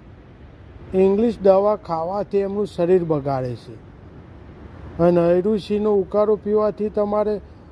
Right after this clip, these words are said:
ઘણા ફાયદા થાય છે, થાય છે. અરડુસીના ઉકાળાથી તમે તાવ આવ્યો હોય, શરદી થઈ હોય, ખાંસી થઈ હોય,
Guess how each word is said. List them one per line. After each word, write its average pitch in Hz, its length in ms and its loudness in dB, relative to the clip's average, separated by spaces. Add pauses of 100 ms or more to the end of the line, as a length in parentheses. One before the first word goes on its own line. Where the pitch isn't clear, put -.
(720)
ઘણા 160 300 2
ફાયદા 156 460 0
થાય 117 280 -10
છે, - 140 -20 (340)
થાય 139 220 -4
છે. 110 200 -12 (1400)
અરડુસીના 190 680 4
ઉકાળાથી 185 640 0
તમે 175 340 -2 (1900)
તાવ 180 300 6
આવ્યો 175 340 2
હોય, 165 320 -2 (1300)
શરદી 165 480 2
થઈ 160 240 2
હોય, 160 240 0
ખાંસી 151 480 -2
થઈ 160 240 0
હોય, 156 260 -2